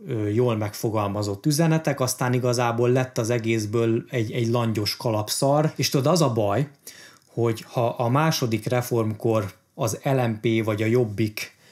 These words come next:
ö, sorsára jut, azzal nagyon-nagyon fontos értékek, egy nagyon fontos eszmény kerül át a víziók polcáról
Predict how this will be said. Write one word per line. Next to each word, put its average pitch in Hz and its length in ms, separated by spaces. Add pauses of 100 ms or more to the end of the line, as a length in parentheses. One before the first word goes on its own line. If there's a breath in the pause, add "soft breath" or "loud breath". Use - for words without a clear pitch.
(480 soft breath)
ö, 107 420
sorsára 117 600
jut, 131 400 (640 loud breath)
azzal 120 580
nagyon-nagyon 123 1120
fontos 110 840 (100)
értékek, 120 760
egy 117 140
nagyon 127 280
fontos 113 460
eszmény 123 560
kerül 120 340
át 117 320 (140)
a 107 440 (400)
víziók 120 640
polcáról 131 880